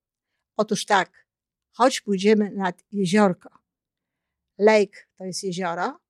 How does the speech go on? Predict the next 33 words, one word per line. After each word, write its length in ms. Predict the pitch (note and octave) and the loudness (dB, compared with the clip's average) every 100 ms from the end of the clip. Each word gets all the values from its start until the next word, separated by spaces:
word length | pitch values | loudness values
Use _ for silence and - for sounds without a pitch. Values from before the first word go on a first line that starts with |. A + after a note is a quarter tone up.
| _ | _
no 100 | - | -20
to 140 | - F#3 | -16 -4
jeziorko 520 | F#3+ F3 F3 F3 G3 | -4 -2 -8 -8 -6
będzie 460 | G3 F3+ G#3+ A#3+ B3 _ | -6 -4 -2 -2 -4 _
lekuś. 600 | A#3+ C4+ - - - - _ _ _ _ | 2 2 0 -10 -10 -12 _ _ _ _
„Chodź, 240 | B3 D4+ | 0 0
pójdziemy 460 | - G3+ G3 F#3+ G#3 B3 | -2 -2 0 2 2 2
<laughs> 160 | _ - | _ 0
do 140 | A3+ | 0
lekusia”. 640 | F3+ F3 - E3 - - - _ _ _ _ | 0 -4 -6 -10 -8 -10 -14 _ _ _ _
No 120 | B3+ | -4
nie 180 | B3 A#3 | 0 0
można 520 | F#3+ E3+ E3 - F3 | -2 -4 -10 -12 -12
tak. 400 | F3 _ _ _ _ _ _ _ | -16 _ _ _ _ _ _ _
Nie 180 | C4 C#4+ | -8 -2
można. 520 | C4+ C4+ F#3+ - E3+ - _ _ _ _ _ _ | 2 2 0 -4 -16 -18 _ _ _ _ _ _
Nie 140 | C4 | -8
można, 640 | C#4 C#4+ C4+ B3 A3 G3+ G3 _ _ _ | -6 -2 -4 -4 -6 -8 -10 _ _ _
nie 160 | G#3 F3+ | -6 -4
warto. 520 | F#3+ F3+ E3 A3 G3+ _ _ _ _ _ _ _ _ _ _ _ _ | -4 -6 -10 -18 -20 _ _ _ _ _ _ _ _ _ _ _ _
Nic 320 | G#3 C4 - | -2 -2 -2
to 100 | A#3 | -4
dobrego 360 | G#3+ G3+ F#3+ F#3+ | -2 -4 -6 -6
nie 200 | F3 E3+ | -10 -12
da. 240 | - - _ | -14 -18 _
Ani, 460 | G3 G#3 G#3 G3+ - | -4 -2 -2 -4 -6
ani, 360 | G3 G#3 G#3 | -4 -4 -6
ani 260 | - A3 G#3+ | -6 -2 -2
dzieciom, 600 | G3 G3 - G3 G3 G3+ _ | 0 0 0 -4 -4 -6 _
ani 200 | F#3 G3 | -12 -8
nam 260 | F#3+ E3 G3+ | -6 -6 -6
tak 140 | F#3+ | -8
naprawdę. 560 | F#3 F3+ F#3 F#3 F3+ | -8 -8 -8 -10 -12